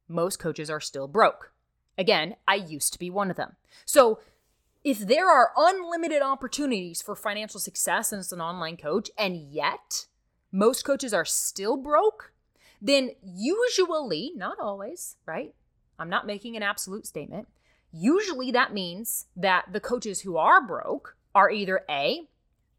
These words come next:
underestimating the amount of effort or time that it would take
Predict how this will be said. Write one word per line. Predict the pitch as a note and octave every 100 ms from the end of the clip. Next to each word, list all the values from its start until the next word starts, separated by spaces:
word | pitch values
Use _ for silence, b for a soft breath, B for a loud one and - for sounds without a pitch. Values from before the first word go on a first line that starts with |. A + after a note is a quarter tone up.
| _ _ -
underestimating | F3+ G3+ B3 G#3+ G#3+ - B3 A3 F#3+ F#3 D4+
the | A3+
amount | G#3 G3
of | F#3+ -
effort | - - F#3+ B3+ - -
or | G#3+ A3
time | - D3+ D3 G#3+
that | G3+
it | F#3
would | B3
take | - D3+ F#3+ -